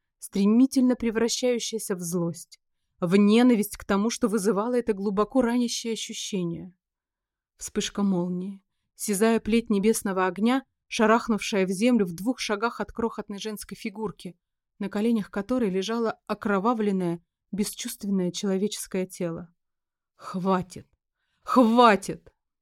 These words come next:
Тугая плеть урагана сместилась. Хобот смерча коснулся земли, вздымая в воздух мелкий сор, комья глины и захватывая внутрь бешено вращающихся потоков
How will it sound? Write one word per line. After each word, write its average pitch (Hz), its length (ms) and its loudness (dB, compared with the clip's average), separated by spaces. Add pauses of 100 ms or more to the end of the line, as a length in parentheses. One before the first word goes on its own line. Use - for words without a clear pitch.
(100)
Тугая 247 340 4
плеть 240 360 0
урагана 226 480 4
сместилась. 185 800 -2 (140)
Хобот 254 360 2
смерча 277 440 4
коснулся 240 520 2
земли, 226 400 2 (300)
вздымая 240 500 4
в 202 60 -2
воздух 202 400 -2
мелкий 262 300 2
сор, 226 360 0 (280)
комья 262 320 8
глины 220 560 4 (280)
и 269 80 6
захватывая 220 800 2
внутрь 220 480 4
бешено 208 580 -2
вращающихся 208 800 -2
потоков 190 460 -2